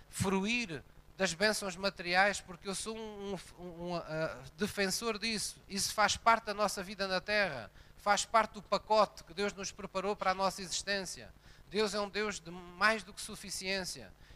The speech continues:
Ele é um Deus que ama suprir as nossas necessidades. Ele ama concretizar que você seja uma pessoa bem-sucedida, uma pessoa que a vida lhe corra bem, que os seus sonhos sejam concretizáveis, mesmo quando isso envolve,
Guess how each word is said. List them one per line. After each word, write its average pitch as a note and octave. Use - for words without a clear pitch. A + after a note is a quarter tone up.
Ele F#3+
é G#3
um G3+
Deus G#3
que G3+
ama A3
suprir G3+
as F3+
nossas F#3+
necessidades. F3+
Ele F#3
ama A3
concretizar G3
que -
você G3
seja F#3+
uma G3
pessoa G3
bem-sucedida, F3+
uma E3
pessoa G3+
que G3
a -
vida F#3+
lhe F#3
corra F#3
bem, F3
que -
os E3
seus F#3
sonhos F#3+
sejam F3+
concretizáveis, F#3
mesmo F#3+
quando G3
isso G3
envolve, F#3